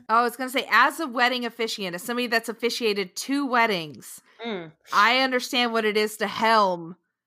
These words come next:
Speaker 1: someone's very, very important day.
Speaker 2: Yeah,
Speaker 1: And you gotta
Speaker 2: totally.
Speaker 1: get a handle on that crowd.
Speaker 2: I, uh, I've officiated one wedding. And, uh, you're right.
Speaker 1: Oh.
Speaker 2: Center of attention. I mean, besides the bride, but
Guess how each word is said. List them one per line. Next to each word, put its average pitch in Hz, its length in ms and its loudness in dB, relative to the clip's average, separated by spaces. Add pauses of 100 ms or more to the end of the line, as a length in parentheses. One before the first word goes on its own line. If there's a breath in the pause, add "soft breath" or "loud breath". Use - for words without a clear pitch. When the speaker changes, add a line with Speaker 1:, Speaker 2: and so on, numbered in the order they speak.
(400)
Speaker 1:
someone's 226 560 0
very, 208 500 2
very 202 560 0
important 190 640 -6
day. 151 440 -6 (800)
Speaker 2:
Yeah, 285 320 4
Speaker 1:
And 214 100 -4
you 247 80 -6
gotta 302 240 6
Speaker 2:
totally. - 100 -2
Speaker 1:
get 240 100 0
a 226 60 0
handle 220 380 0
on 214 140 0
that 190 180 2 (100)
crowd. 170 400 4 (220)
Speaker 2:
I, 240 360 4
uh, 247 460 4
I've 240 280 4
officiated 247 580 -2
one 202 300 0
wedding. 208 400 2 (100)
And, 208 40 0
uh, 180 540 4
you're 196 160 0
right. 220 380 0 (180)
Speaker 1:
Oh. 262 240 -4
Speaker 2:
Center 240 280 4
of 240 100 -2
attention. 240 560 -2 (120)
I 208 60 0
mean, 208 300 2 (340 soft breath)
besides 175 300 -2
the - 60 -16
bride, 185 420 2 (420)
but 170 320 2